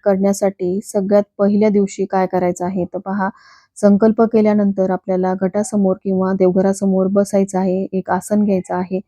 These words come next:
आसनावरती बसून आपल्याला या पाठाला सुरुवात करायची आहे.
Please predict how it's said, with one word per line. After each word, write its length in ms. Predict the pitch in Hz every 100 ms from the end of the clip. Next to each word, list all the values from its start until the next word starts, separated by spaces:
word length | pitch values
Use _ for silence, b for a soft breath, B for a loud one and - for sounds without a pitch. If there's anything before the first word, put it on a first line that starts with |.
| b b b
आसनावरती 600 | - 190 208 202 196 196
बसून 340 | 202 202 196 180
आपल्याला 280 | 180 185 185
या 60 |
पाठाला 400 | 185 180 202 180
सुरुवात 340 | 202 190 180 175 -
करायची 300 | 175 175 180
आहे. 180 | 185